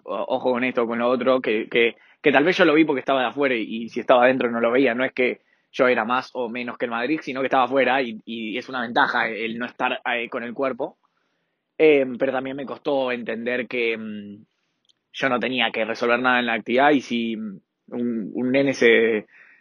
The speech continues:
no sé, se ponía a llorar, em, eh, estaba bien y es parte de lo que tiene que pasar y a mí me pasó siendo Madrid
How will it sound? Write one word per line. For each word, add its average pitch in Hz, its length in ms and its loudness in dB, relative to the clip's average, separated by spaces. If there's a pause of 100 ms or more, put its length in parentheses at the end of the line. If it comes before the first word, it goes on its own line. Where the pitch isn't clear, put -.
(120)
no 117 100 -6
sé, 113 280 4
se 117 160 2
ponía 127 260 2
a 120 40 0
llorar, 139 520 4
em, 110 600 -6 (160)
eh, 107 400 -8
estaba 131 400 2
bien 160 300 4
y 139 80 -8
es 135 100 -12
parte 147 340 0
de 135 40 0
lo 123 100 -4
que 127 60 -6
tiene 131 180 -8
que 131 80 -4
pasar 135 240 -4
y 151 60 0
a 135 40 -4
mí 135 100 -8
me 139 140 -6
pasó 131 260 -6
siendo 143 300 -6
Madrid 156 360 -2